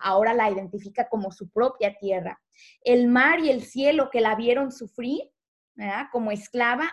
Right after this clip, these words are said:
ahora ella se identifica con, e-, con estas, eh, partes de la naturaleza.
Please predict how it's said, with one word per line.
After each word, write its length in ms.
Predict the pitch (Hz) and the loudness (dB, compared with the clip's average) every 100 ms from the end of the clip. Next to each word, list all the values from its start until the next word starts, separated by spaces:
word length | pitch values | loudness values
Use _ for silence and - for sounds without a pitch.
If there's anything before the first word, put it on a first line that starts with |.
| - | -4
ahora 480 | 240 226 240 262 277 | -2 2 4 4 0
ella 200 | 277 285 | 0 -6
se 140 | 254 | -6
identifica 800 | 226 214 208 208 285 311 370 - | -6 -6 -8 -8 -8 -6 -6 -6
con, 160 | 220 214 | -6 -6
e-, 180 | 208 208 | -6 -6
con 160 | 220 | -6
estas, 640 | 202 196 220 208 185 - - | -6 -4 -2 -2 -2 -10 -8
eh, 240 | 202 185 | -6 -4
partes 320 | 202 202 214 196 | -4 -6 -6 -6
de 80 | |
la 120 | 190 180 | -6 -6
naturaleza. 720 | 175 175 170 170 156 _ | -8 -8 -6 -6 -10 _